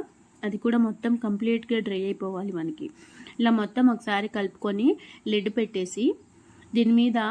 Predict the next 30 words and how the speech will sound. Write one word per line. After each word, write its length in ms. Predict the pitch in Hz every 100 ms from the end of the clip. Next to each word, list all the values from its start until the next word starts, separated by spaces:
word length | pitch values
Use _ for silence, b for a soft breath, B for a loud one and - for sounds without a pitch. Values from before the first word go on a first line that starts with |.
| 285 -
ఆవిరి 340 | 196 208 240 220
బయటికి 340 | 196 190 226
పోకుండా 440 | 226 208 208 202
ఉండేందుకు 680 | 202 190 185 180 180 240 262
ఒక 160 | 208 - 196 190 -
వెయిట్ 340 | 190 202 226 - _ -
థింగ్ 220 | 226 226
ఏదైనా 320 | 226 208 208
పెట్టండి, 460 | 202 185 175 196 226
లేదంటే 420 | 240 196 202 202
ఒక 120 | 214
పెద్ద 320 | 202 196 185 214
బౌల్లో 440 | 208 202 208 233
వాటర్ 420 | 220 185 185 208
నింపుకొని 480 | 208 196 - 196 226
ఇలా 260 | - 208 202
పెట్టండి. 640 | 180 175 214 185 208 320 - B B B -
ఒక 100 | 240
ట్వంటీ 380 | 240 226 233
మినిట్స్ 400 | 240 233 247 240
లో 160 | 220 214
ఫ్లేమ్లో 380 | 220 240 226 233
అలా 180 | 214 185
వదిలేయండి 460 | 180 208 202 190
ఫ్రెండ్స్. 360 | 190 190 254 302 b b -
ట్వంటీ 280 | 220 214
మినిట్స్ 360 | 233 226 240 -
తర్వాత 500 | 233 214 196 220 349 - _ _ _ _ _ -
లిడ్ 240 | 240 233 226
ఓపెన్ 260 | 254 262